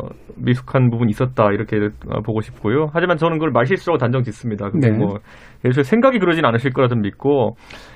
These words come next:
Speaker 1: 그리고 이제 주택 같은 경우에도 저는 대통령께서 이제 공급 위주의 정책을 이제 강하게 천명하신 것, 이런 것들은 뭐 감명하면서도 아주 시장에 좋은 시그널을 줄 것이다.
Speaker 2: 예.
Speaker 1: 저는 이렇게 판단합니다. 근데 이제 그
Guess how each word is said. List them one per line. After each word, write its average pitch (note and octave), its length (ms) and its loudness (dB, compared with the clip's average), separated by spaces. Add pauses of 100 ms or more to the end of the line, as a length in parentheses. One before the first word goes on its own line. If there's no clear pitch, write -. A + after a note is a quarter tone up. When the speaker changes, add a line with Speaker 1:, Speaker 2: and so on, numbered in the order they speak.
(140)
Speaker 1:
그리고 F#3+ 340 2
이제 E3+ 100 -2
주택 E3 380 -2
같은 A3+ 320 2
경우에도 F3+ 440 2
저는 D3+ 240 2
대통령께서 C#3+ 880 0
이제 B2+ 180 0
공급 E3 280 0
위주의 E3 220 0
정책을 C3 460 0
이제 A#2+ 100 0
강하게 B2+ 300 0
천명하신 C#3 640 -4
것, G#2 240 -2 (140)
이런 D#3+ 220 -6
것들은 C#3 500 2 (560)
뭐 A#2+ 320 2
감명하면서도 E3 840 0
아주 B2 140 0
시장에 D3+ 320 0
좋은 C3 240 0
시그널을 C#3 320 0
줄 A2+ 140 -6
것이다. G#2 520 -4
Speaker 2:
예. C3 120 4
Speaker 1:
저는 A2+ 140 0
이렇게 A#2 240 -4
판단합니다. B2+ 680 -2 (640)
근데 F3 140 -2
이제 D#3+ 160 0
그 - 140 0